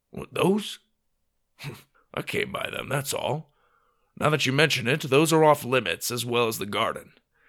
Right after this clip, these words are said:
Other than that, you're free to explore. Break anything, and I'll send an invoice to your parents. Now leave me be.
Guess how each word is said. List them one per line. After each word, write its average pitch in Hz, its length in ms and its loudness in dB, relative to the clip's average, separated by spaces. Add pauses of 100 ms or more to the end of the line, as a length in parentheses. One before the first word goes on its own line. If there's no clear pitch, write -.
(280)
Other 147 200 6
than 156 160 -2
that, 151 200 4
you're 127 80 0
free 139 280 2
to 131 100 4
explore. 101 680 -2 (120)
Break 202 380 6
anything, 104 760 -4
and 127 140 4
I'll 127 100 4
send 180 300 2
an 170 100 0
invoice 107 460 -2
to - 100 -6
your 92 80 -2
parents. 71 640 -4 (400)
Now 113 120 -2
leave 160 180 6
me 147 140 4
be. 90 400 -6